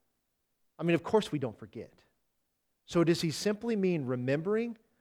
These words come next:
or is there more to it than that? And as I've showed you throughout this entire thing that we've been doing thus far, we can go back to the Old Testament and watch the pictures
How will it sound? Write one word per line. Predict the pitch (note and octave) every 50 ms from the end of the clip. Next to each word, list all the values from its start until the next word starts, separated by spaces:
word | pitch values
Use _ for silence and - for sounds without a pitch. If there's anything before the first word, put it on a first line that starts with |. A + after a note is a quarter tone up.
| _ _ _ _ -
or | D3+ D3+ D#3
is | C3+ -
there | D#3 D3 C#3
more | C#3+ C#3+ D3+ D#3 C#3
to | - - - - E3+ D#3 C#3+
it | C3 - -
than | A#2 G#2+ G2+
that? | G2+ F#2+ F2 - _ _ _ _ _ _ _ _ _ _ _ _ _ - C#3+
And | C#3+
as | D3+ C3+
I've | D3+ C3+ -
showed | - - G3 G3+ F#3+ G3
you | G3
throughout | - F#3+ F3+ F3+ E3+ E3 -
this | D#3+ D3 A#2+
entire | C#3+ C#3 B2 - D#3 D#3+ F3 F#3
thing | F3 - F3+ E3+
that | D#3+ D3+
we've | D#3 D3+
been | D3 D3+
doing | C#3+ D3+ D3+ D3 C#3
thus | C#3 B2+ -
far, | - - E3+ D3 A#2+ A2 - - - _ _ _ _ _ _ _ -
we | B2 B2 C3+ F#3 G3+
can | - A3+ G#3+
go | G3 G#3 G3+
back | F3 F3+ E3+ D#3+ -
to | - D#3
the | B2 B2+ B2
Old | B2+ C#3 D3+ C#3+ -
Testament | - D3+ C#3 - - - A2+ G#2+ G2+ - _ _ _ _ _ _ _
and | - C#3 C3 C3
watch | B2+ C3 C#3 C#3+ C#3 C3+ - - - -
the | C3+
pictures | - _ _ - - A3 A3 - - - - B2 A2 -